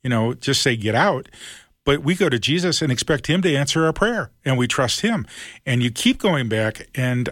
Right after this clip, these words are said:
I believe, I mean, I talk to Jesus every day about a lot of things, and the point is, I wanna be, have his mind,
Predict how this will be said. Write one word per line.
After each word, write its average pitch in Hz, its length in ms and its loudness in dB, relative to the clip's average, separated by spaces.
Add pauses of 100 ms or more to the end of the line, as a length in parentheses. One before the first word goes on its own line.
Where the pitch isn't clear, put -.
I 160 160 2
believe, 123 540 2 (100)
I 127 80 0
mean, 139 140 2
I 202 100 4
talk 120 220 0
to 120 80 -4
Jesus 113 400 0
every 147 240 2
day 117 280 2 (1080)
about 135 160 4
a 127 40 -2
lot 135 180 4
of 147 100 -2
things, 117 360 -2 (380)
and 131 180 0
the 123 60 0
point 208 340 0
is, 123 300 0 (180)
I 165 200 2
wanna 165 260 0
be, 135 380 2
have 127 180 2
his 151 220 2
mind, 123 520 0